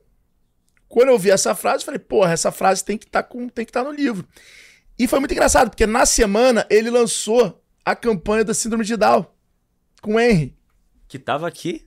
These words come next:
Speaker 1: Que a gente já gravou
Speaker 2: Já
Speaker 1: também
Speaker 2: gravou
Speaker 1: no
Speaker 2: com
Speaker 1: Extremos.
Speaker 2: ele.
Speaker 1: Não sei se
Speaker 2: Ah.
Speaker 1: vai entrar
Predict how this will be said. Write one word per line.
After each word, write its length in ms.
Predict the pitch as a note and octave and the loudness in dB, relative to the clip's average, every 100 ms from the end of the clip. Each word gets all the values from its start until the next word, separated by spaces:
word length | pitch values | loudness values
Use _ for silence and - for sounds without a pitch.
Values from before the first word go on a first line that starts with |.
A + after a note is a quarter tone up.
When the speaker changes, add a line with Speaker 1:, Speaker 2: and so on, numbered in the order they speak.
| _ | _
Speaker 1:
Que 80 | G3 | 0
a 80 | |
gente 260 | F#3+ G3 G#3+ | 2 0 0
já 140 | G#3 | 0
gravou 380 | G#3+ B3 G#3+ F#3+ | 4 2 2 0
Speaker 2:
Já 60 | - | 0
Speaker 1:
também 140 | A3+ G3+ | 0 2
Speaker 2:
gravou 100 | G3+ G#3+ | 0 0
Speaker 1:
no 0 | |
Speaker 2:
com 40 | A3+ | -4
Speaker 1:
Extremos. 360 | - G3 G3+ | -4 0 0
Speaker 2:
ele. 60 | F3 | 0
Speaker 1:
Não 60 | D#3 | -4
sei 180 | F3 | -4
se 80 | F#3+ | -2
Speaker 2:
Ah. 40 | F#3+ | 0
Speaker 1:
vai 120 | F#3+ | -2
entrar 220 | F3 F#3 | 0 0